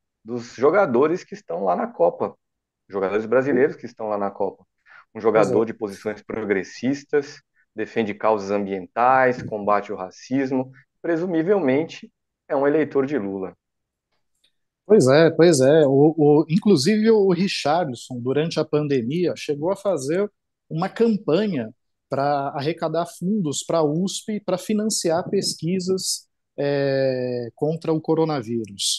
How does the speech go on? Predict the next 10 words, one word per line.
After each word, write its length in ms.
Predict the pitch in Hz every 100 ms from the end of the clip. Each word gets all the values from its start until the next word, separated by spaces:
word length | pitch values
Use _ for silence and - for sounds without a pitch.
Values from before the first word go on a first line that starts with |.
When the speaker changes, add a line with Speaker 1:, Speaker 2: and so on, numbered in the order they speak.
| 117
Speaker 2:
né? 240 | 131 151
E 120 | 143 139
ele 340 | 143 165 160 _ -
te-, 220 | 151 -
criticou 520 | - 160 - - 170
muito, 440 | 165 175 185 165 143
à 120 | 147
época, 560 | 147 160 - - 180 180
a 80 | 147
postura 840 | - 165 156 - 170 180 170 170